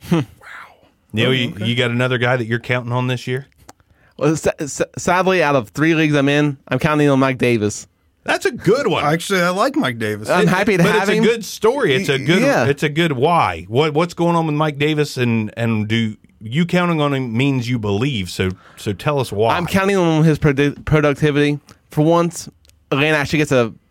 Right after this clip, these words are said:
Speaker 3: running back who's actually somewhat healthy most of the time and productive. He's on a, he's an even keel. He's not a boom bust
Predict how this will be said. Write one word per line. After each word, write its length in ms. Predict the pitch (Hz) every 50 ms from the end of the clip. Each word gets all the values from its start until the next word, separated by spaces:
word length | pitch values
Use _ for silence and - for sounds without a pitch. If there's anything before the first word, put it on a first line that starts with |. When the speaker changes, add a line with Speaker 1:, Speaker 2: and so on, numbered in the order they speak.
| - _ _ -
Speaker 3:
running 280 | 143 147 151 151 147
back 200 | 135 139 135 131
who's 120 | - 135 123
actually 440 | 127 127 123 - 139 123 117 110 107 117 127 - _ _ - - - - -
somewhat 360 | - - 190 185 180 170 147
healthy 280 | 151 156 147 143 160 147
most 280 | 143 139 143 143 - -
of 60 | 135
the 60 | 131
time 400 | - 143 135 131 127 127 127 127 _ _ _ _ _ -
and 180 | 120 139 135 135
productive. 460 | 143 139 147 151 143 135 123 110 110 - -
He's 380 | - 127 131 127 123 110 101 - - - _
on 180 | - 135 139 135
a, 140 | 127 127 110
he's 200 | - 135 135 123
an 80 | 127
even 240 | - 135 147 147 151
keel. 280 | 143 - 151 143 139 139
He's 80 | 135 123
not 100 | 147 131
a 40 | 127
boom 280 | 123 135 143 156 151
bust 320 | 127 143 139 139 127 -